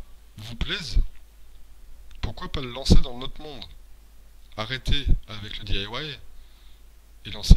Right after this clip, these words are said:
F S M. C'est français. Le D I Y, do it yourself. D'accord ? Donc ça, c'est pour les Américains et les Anglais. Le F S M, fait soi-même. Ça, c'est pour nous, Français.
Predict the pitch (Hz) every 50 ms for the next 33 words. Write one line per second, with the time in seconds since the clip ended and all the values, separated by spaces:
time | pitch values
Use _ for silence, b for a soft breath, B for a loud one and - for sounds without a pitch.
0 | 139 127 - - 139 - - 147 135 127 - - - - - - - - - -
1 | 107 - - - 113 147 - - - - - - - - - - - - - -
2 | - - - - - - - - - - - - B B B B B B B B
3 | B - - 127 127 143 147 143 143 143 143 139 131 113 110 120 117 123 113 -
4 | - - - - - - - - - - - - - - - - - - - -
5 | - 117 123 113 98 - - 127 127 - - - 101 101 98 101 113 113 110 110
6 | 107 - 113 107 101 98 98 95 95 98 113 135 - - - - 117 127 165 -
7 | - 107 101 - 113 120 135 139 123 - - - - - 143 139 - - 139 123
8 | 104 92 - - - - - - - - - - - - - - - - 139 143
9 | 143 147 - - - - - - -